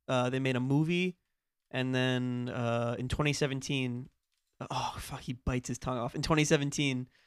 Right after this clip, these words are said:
Speaker 2: they, they made a Showtime limited event. And it was very, very weird. <laughs> It was a very weird show, but it was good. Oh, God. That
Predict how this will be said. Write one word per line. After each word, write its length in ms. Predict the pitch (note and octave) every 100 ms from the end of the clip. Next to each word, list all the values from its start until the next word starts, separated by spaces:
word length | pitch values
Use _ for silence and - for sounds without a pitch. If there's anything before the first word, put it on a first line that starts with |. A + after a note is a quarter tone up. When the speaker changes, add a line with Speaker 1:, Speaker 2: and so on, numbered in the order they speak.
| _ _ _ -
Speaker 2:
they, 100 | C3
they 240 | B2+ C3+ B2+
made 220 | C3 B2+
a 160 | B2
Showtime 520 | A#2+ - B2 - B2 A#2+
limited 260 | B2 A#2+
event. 320 | B2 B2+ A#2 - _ _ _ _ _ _ _ _ _ _ _ -
And 80 | B2+
it 20 |
was 140 | A#2+
very, 420 | A#2+ C3+ C3 B2
very 360 | A#2 A#2 A#2+ A#2+
weird. 420 | A2+ A#2+ G#2+ - -
<laughs> 60 | - - - _ _ _ _
It 60 | C#3
was 80 | B2+
a 20 |
very 200 | C#3 C3
weird 220 | B2+ A#2+
show, 160 | - A2+
but 80 | D#3+
it 40 |
was 60 | E3+
good. 200 | - C#3 _ _ _ _ _ _ _ _ _ _ _ _ _ _ _ _ _ _ _ _ _ _ _ _ _ _ _ _ _ _ _ _ _ -
Oh, 180 | - - - -
God. 360 | C3 B2+ B2 - _ _ _
That 100 | -